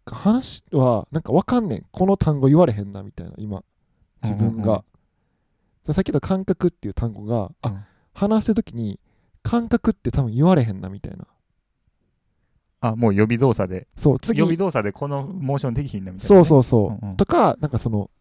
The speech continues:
Speaker 1: あ、多分野球、今さ、予備モーションってこう野球のフォームしてくれたからそれ分かりやすいけど、
Speaker 2: うんうん。
Speaker 1: こう、投げた瞬間に、
Speaker 2: うん。
Speaker 1: あ、これボールやみたいな、
Speaker 2: これ
Speaker 1: あるやん。
Speaker 2: うんうんうん。
Speaker 1: そういう感覚に近くて、
Speaker 2: うん。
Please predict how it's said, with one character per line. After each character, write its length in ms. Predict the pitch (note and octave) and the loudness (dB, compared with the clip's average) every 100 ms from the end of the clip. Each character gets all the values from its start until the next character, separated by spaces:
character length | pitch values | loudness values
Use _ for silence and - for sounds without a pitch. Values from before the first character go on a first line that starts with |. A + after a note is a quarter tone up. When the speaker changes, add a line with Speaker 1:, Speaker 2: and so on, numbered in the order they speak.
| _ | _
Speaker 1:
あ、 80 | - | -4
多 80 | C4 | 0
分 100 | F3 | 0
野 100 | A#3 | -2
球、 260 | - B3+ | -4 -2
今 180 | G3+ G#3+ | 0 0
さ、 140 | G#3+ D3 | 2 0
予 80 | C#3 | 0
備 120 | F3 | 0
モ 140 | F3+ | -2
ー 20 | |
シ 60 | F3 | -4
ョ 20 | |
ン 20 | |
っ 20 | A#2 | -6
て 60 | |
こ 140 | - G#2 | -6 -4
う 40 | |
野 100 | B2+ | -4
球 220 | - D3+ | -2 2
の 240 | D3+ D3+ - _ _ _ _ - | 4 4 2 _ _ _ _ 0
フ 80 | |
ォ 40 | E3 | 2
ー 20 | |
ム 80 | D#3 | 2
し 20 | |
て 80 | - | 0
く 40 | |
れ 60 | D3 | -2
た 80 | G2+ | -2
か 60 | |
ら 80 | G#2 | -4
そ 100 | C3 | 0
れ 60 | D3+ | 0
分 60 | |
か 80 | D3 | 2
り 60 | B2+ | -2
や 40 | |
す 60 | G#2 | -4
い 40 | |
け 120 | - | -4
ど、 100 | A2+ | -2
Speaker 2:
う 60 | G#2+ | -2
ん 40 | G#2 | 2
う 40 | |
ん。 20 | |
Speaker 1:
こ 160 | C3+ B2+ - _ _ _ C#3+ | 2 2 -2 _ _ _ 0
う、 40 | |
投 120 | F3 | 2
げ 140 | A3 B3 | 4 2
た 100 | F#3 | 0
瞬 240 | G3+ G3 | 0 -2
間 220 | G3 F3+ | -2 -2
に、 260 | F#3 C3+ - | -2 -4 -8
Speaker 2:
う 40 | A#2+ | -12
ん。 120 | G2 | -10
Speaker 1:
あ、 120 | G#2+ - | -8 -2
こ 140 | A#3+ | 2
れ 60 | A3 | 4
ボ 240 | E3 A3+ | 8 8
ー 20 | |
ル 80 | C#3 | 8
や 80 | G2+ | 4
み 60 | B2 | -2
た 60 | |
い 40 | B2 | -6
な、 60 | |
Speaker 2:
こ 80 | G2+ | -6
れ 60 | - | 0
Speaker 1:
あ 100 | D3+ | 4
る 80 | D3+ | 6
や 100 | A#2 | 4
ん。 20 | |
Speaker 2:
う 20 | G2 | -2
ん 40 | - | -8
う 60 | |
ん 20 | A#2 | -10
う 40 | |
ん。 40 | |
Speaker 1:
そ 180 | - B3+ | -2 2
う 40 | C4+ | 2
い 20 | |
う 40 | |
感 200 | F#3+ B3 | 0 -6
覚 160 | - G#3 | -6 -6
に 80 | G3 | -4
近 180 | - | -2
く 80 | - | -2
て、 440 | - G#2+ G#2 G2 - | -2 -2 -2 -4 -6
Speaker 2:
う 60 | G#2 | -8
ん。 240 | F#2+ F#2 | -8 -12